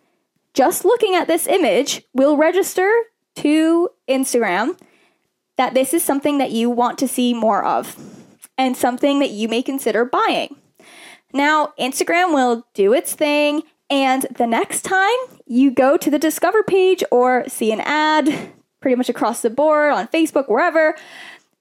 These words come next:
similar posts about these shoes or ads about these shoes or other similar shoes will start appearing. And I know that, <laughs> like I said, I know that we all know that Facebook and Instagram and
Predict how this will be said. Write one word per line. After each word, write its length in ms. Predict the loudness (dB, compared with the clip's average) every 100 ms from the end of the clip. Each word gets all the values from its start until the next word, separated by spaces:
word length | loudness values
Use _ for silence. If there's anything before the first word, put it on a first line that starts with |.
| _
similar 400 | -4 0 2 2
posts 300 | 2 0 0
about 280 | 0 0 0
these 260 | 0 0
shoes 300 | 0 0 2
or 100 | 2
ads 240 | 2 0 0
about 340 | 0 0 -2
these 320 | -2 -2 0
shoes 560 | -2 0 2 2 0 -2
or 280 | -2 0 0 -2
other 220 | -2 -2
similar 400 | -4 -6 -4 -4
shoes 360 | -2 0 -2 -4
will 180 | -2 -2
start 420 | -2 -2 -2 -4 -6
appearing. 560 | -6 -2 0 0 -2 -6 _ -20 -20 -20 -20 _ _ _ -6
And 380 | -2 0 -2 -4 -10 -14 _ _ _ _ _
I 120 | -4 0
know 240 | 2 2
that, 560 | 2 2 2 0 0 -2
<laughs> 20 |
like 200 | -2 0
I 80 | 0
said, 240 | 2 2
I 100 | 0
know 240 | 0 0
that 160 | 2 0
we 180 | 0 2
all 240 | 2 2
know 280 | 2 2 2
that 240 | 0 0
Facebook 400 | -2 -2 0 -2 -2
and 200 | -4 -4
Instagram 560 | -6 -4 -2 -2 -4 -10 -20 _
and 340 | -4 -2 -2